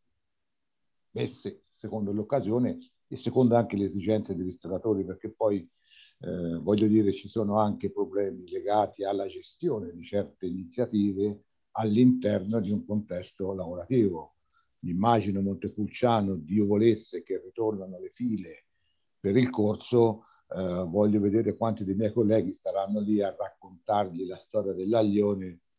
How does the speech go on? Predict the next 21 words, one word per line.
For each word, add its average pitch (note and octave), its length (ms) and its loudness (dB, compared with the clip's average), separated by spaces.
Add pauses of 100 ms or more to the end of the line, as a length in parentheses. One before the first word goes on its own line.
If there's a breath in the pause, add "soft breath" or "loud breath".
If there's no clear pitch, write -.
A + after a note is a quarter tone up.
(140)
o, G2 380 -2
o G2+ 60 -2
la G#2+ 120 6
storia G#2+ 320 2
della G#2 200 4
farina G#2+ 440 4
biologica, G2+ 600 0
che G2 80 -16
vada G#2+ 200 2
a G2 100 2
fare G#2 200 0
il G2+ 160 -8
piscio, A2 720 -4 (320)
cioè, G2+ 260 -2 (880 loud breath)
quando G#2 300 2
ci A2 120 -4
sono B2+ 220 4
numeri A2 400 4
poi A2+ 160 2
si - 140 -2
corre G#2+ 540 2